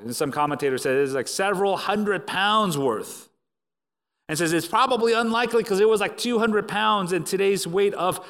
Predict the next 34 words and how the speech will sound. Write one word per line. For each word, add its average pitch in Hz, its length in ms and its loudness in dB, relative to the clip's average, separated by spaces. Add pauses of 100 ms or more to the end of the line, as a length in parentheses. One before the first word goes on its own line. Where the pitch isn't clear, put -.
(200)
barley 202 480 2
that 165 160 2
she's 190 240 -2
able 180 240 2
to 160 140 -2
take, 190 260 -4
of 135 160 -2
grain 196 300 0
she's 170 180 -2
able 170 220 0
to 156 100 0
take. 208 400 0 (480)
But 202 80 -2
I 254 100 2
think 277 360 -2
it, 190 240 -2
maybe 254 240 0
it 240 120 4
was 262 280 2
that 147 200 -2
much. 123 400 -6
And 170 80 -6
I 196 100 0
think 240 200 -2
that's 220 240 0
how 208 400 0 (220)
generous 208 400 0
he 202 140 -4
was. 180 480 -4 (760)
And 190 140 -2
he 277 220 0
ends 233 200 0
up 214 140 0
now, 190 480 0